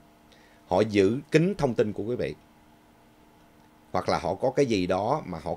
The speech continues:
cần gặp gỡ để thẩm vấn quý vị thì họ mới lấy hẹn. Còn họ không cho quý vị biết bất kỳ một chi tiết nào là họ có mở hồ sơ hay không, họ có điều tra hay không.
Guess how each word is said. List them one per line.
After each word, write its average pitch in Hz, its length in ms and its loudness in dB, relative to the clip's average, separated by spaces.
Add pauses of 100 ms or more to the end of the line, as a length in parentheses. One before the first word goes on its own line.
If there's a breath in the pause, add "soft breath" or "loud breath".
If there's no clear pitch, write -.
cần 92 320 2
gặp 78 220 -8
gỡ 82 280 -2
để 98 160 -4 (180)
thẩm 101 240 -8
vấn 131 180 2
quý 156 100 -2
vị 85 240 -2 (360 loud breath)
thì 92 100 0
họ 80 140 -4
mới 110 140 -2
lấy 117 120 0
hẹn. 76 200 -6 (560 soft breath)
Còn 90 180 2
họ 85 160 0
không 139 320 0
cho 120 180 0
quý 131 140 -4
vị 85 120 -2
biết 120 180 -2 (260)
bất 170 260 -4
kỳ 139 140 6
một 92 180 0
chi 123 140 0
tiết 151 220 -2
nào 78 240 -6 (200)
là 85 120 -2
họ 82 260 -4
có 120 80 0
mở 101 160 -2
hồ 107 180 0
sơ 120 200 2
hay 127 140 8
không, 127 320 2 (380 loud breath)
họ 87 140 0
có 117 180 0
điều 98 220 -2
tra 87 180 -4
hay 98 120 -6
không. 87 180 -8